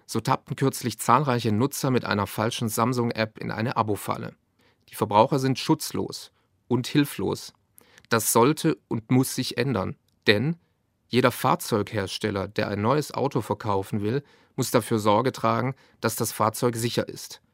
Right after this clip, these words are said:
Bremsen, Fenster, Türen, Schlösser, Motor. Nur wer einen Führerschein und eine K-F-Z-Zulassung besitzt, darf auf deutschen Straßen unterwegs sein.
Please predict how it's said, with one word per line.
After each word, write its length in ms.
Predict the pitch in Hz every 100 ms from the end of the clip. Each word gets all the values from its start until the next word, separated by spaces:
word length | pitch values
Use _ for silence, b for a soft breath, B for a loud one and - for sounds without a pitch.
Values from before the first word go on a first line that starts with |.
| _ _ -
Bremsen, 600 | 107 127 131 135 123 127
Fenster, 600 | - 113 117 - 104 107
Türen, 460 | - 113 113 110
Schlösser, 440 | 110 - 98 - 101
Motor. 500 | 98 - 107 117 113 b b b b -
Nur 100 | 139
wer 140 | 147
einen 160 | 117 131
Führerschein 840 | - - 202 147 - 107 101 -
und 160 | -
eine 220 | - 113 113
K-F-Z-Zulassung 1040 | 117 120 - 143 143 117 104 101 - 107
besitzt, 440 | 101 107 - - b b b
darf 180 | - 117
auf 120 | 120
deutschen 360 | - - - 139
Straßen 460 | - 113 101 107 117
unterwegs 540 | 110 113 101 98 -
sein. 240 | - -